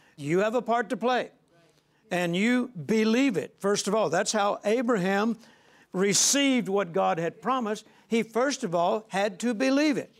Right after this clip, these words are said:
Let's allow the Bible to, to answer that question for us. In Romans chapter four and verse three,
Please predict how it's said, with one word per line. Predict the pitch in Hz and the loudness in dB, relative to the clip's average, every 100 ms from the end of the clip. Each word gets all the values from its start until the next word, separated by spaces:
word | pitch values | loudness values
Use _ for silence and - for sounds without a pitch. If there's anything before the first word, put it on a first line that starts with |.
| - - - - - | -20 -20 -20 -20 -4
Let's | 233 247 | -2 0
allow | 277 277 254 | 0 0 0
the | 196 | 0
Bible | 214 208 175 | 0 0 0
to, | 165 151 - _ - | 0 0 -4 _ -4
to | 190 | -2
answer | 190 196 - | 0 0 0
that | 165 156 - | 0 -2 -2
question | 175 - 156 139 | -4 -4 -12 -12
for | 143 117 | -10 -10
us. | - - - _ _ _ _ | -12 -18 -20 _ _ _ _
In | 208 196 | -2 0
Romans | 202 269 320 - | 0 0 0 -2
chapter | 254 208 - 165 | -2 -2 -4 -8
four | 220 202 160 170 175 | -2 2 2 0 0
and | 170 139 | -4 0
verse | 190 185 - | 0 0 -4
three, | 196 196 151 | -2 0 0